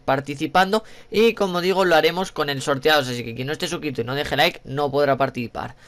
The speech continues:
Dicho esto, ahora sí que sí, vamos con el vídeo. Y bueno, antes de empezar también quería comentaros un poquito el tema del S B C dif asegurado, que mucha gente pues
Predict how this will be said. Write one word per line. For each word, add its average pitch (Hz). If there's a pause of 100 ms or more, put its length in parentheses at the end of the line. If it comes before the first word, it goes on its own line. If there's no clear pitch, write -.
(220)
Dicho 214
esto, 214
ahora 190
sí 156
que 151
sí, 208 (240)
vamos 147
con 143
el 139
vídeo. 95 (400)
Y 190
bueno, 214
antes 208
de 247
empezar 233
también 196
quería 175
comentaros 175
un 175
poquito 160
el 156
tema 165 (280)
del 156
S 214
B 170
C 165
dif 147
asegurado, 139
que 143
mucha 143
gente 160
pues 165